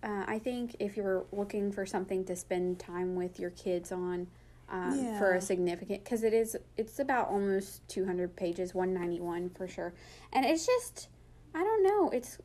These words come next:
Speaker 1: it's like the same vein of Charlotte's Web to me.
Speaker 2: Yeah,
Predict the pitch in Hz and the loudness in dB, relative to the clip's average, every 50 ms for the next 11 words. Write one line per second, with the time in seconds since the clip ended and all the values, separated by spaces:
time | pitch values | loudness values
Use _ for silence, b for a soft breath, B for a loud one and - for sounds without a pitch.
0 | - - 294 285 285 - 320 320 320 - - - 262 254 294 277 - 294 285 277 | -8 -4 -4 -2 0 2 2 2 2 0 -6 -6 0 0 2 4 6 6 6 6
1 | 262 269 262 262 254 247 226 208 - - 226 214 202 190 185 185 - - 175 165 | 6 4 4 4 2 0 -2 -2 -2 -2 0 2 4 4 2 2 2 0 0 0
2 | - - - - 101 - 202 226 220 185 170 165 160 160 170 175 180 | 0 -2 -4 -6 -2 2 6 8 8 8 8 6 4 2 2 0 -2